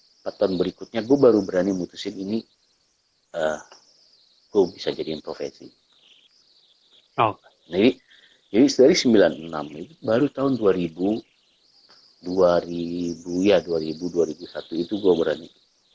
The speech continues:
Speaker 2: Hmm.
Speaker 1: Karena itu setiap kali gua putusin stop, nggak lagi, selalu ada tiba-tiba dipercayain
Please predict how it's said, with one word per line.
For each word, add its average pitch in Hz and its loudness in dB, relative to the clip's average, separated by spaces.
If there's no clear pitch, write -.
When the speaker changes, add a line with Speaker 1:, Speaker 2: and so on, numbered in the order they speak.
Speaker 2:
Hmm. 156 0
Speaker 1:
Karena 269 4
itu 208 0
setiap - -2
kali 127 2
gua 117 0
putusin 113 -6
stop, - -4
nggak 82 2
lagi, 76 0
selalu 175 4
ada 87 2
tiba-tiba 90 -2
dipercayain 73 -6